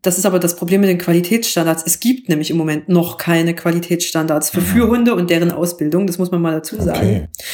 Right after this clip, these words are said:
Speaker 1: Aber es gibt, ähm, das machen sogenannte Gespannprüfer. Äh, die bieten auch an, eine, eine Qualifikationsprüfung für Hunde.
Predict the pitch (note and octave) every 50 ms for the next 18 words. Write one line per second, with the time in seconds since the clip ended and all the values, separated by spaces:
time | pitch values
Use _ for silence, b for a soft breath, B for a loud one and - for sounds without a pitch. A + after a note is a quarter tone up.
0 | B B B B B B B B G3 G#3 A3 A#3+ A#3+ B3+ B3+ B3+ A#3 - G3 G3
1 | - - - - A3 A#3 A#3 A#3 - - - - - G3+ G3+ G3 G3 G3 G3 G3
2 | F#3+ F#3 F3 F#3 F#3 F#3+ F#3+ G3+ A3 G3+ F#3 - _ _ F#3+ F#3+ G3 F#3 F3+ F3+
3 | E3 E3 F3 F3 F3 E3+ - - F#3 F3+ A3 A#3 A#3 - G3+ F#3+ F#3 - A3+ C4+
4 | D#4 D#4 - - B B B B B B B B B - G3+ G3 F#3 F3+ F#3 F3+
5 | F#3 G#3 A3 - A#3 F#3 - F#3 F#3 - - F#3+ G3+ A3 A3 A3 - - F#3+ F3+
6 | F#3 F#3 F3+ F3 - - - F#3 F3+ F3+ F3 - - F#3+ F#3+ F#3+ - F#3+ - F#3
7 | F3 - - G#3 A3 A#3+ A#3 A#3 - - G#3+ G3 G3 G#3 F#3+ F3+ - A3+ G#3 F#3+
8 | G3+ F#3+ F3+ D#3+ D3 C#3 C3+ C3+